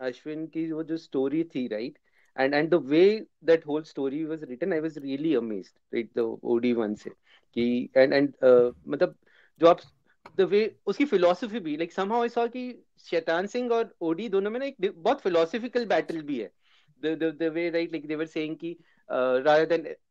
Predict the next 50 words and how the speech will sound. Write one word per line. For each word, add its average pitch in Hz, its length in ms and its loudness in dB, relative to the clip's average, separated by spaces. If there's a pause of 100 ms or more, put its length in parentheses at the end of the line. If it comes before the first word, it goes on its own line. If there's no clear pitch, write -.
(640)
uh, 143 200 -2
you 165 360 -4
going, 175 180 0
uh, 165 320 -12
uh, 147 380 -8
to - 20 -18
end, 170 340 0
the 151 40 -2
end - 40 0
is 170 380 0
coming 156 340 -2
near 135 320 -4
you, 120 140 -8 (160)
डीके 143 220 -4
का 147 140 0
ऐस-, 135 220 -2
ऐसा 131 360 0 (140)
जो 127 240 -4 (440)
सारा 127 240 0
चल 123 240 -2
रहा 110 160 -8
है। 101 60 -14 (380)
तो - 260 -2 (200)
ये, 208 180 -6
ये 220 100 0
जो 247 100 0
चीज़ 233 200 -2
होती 247 100 2
है 262 40 -4
ना, 302 60 0
फिलॉसफी 185 540 2
को 285 120 2
as 233 120 4
an 269 120 0 (120)
art 208 220 2 (100)
present 208 320 -4
करना, 175 380 -4 (320)
that 170 140 -2
was, 202 180 -8
like, 214 400 -6
uh, 185 100 2 (600)
amazing 180 400 0
for - 120 -10
me, 127 180 -6 (340)
the, - 0 -
the, 127 260 -8
what 139 160 0
I - 0 -
saw 135 300 0
there। 110 220 -8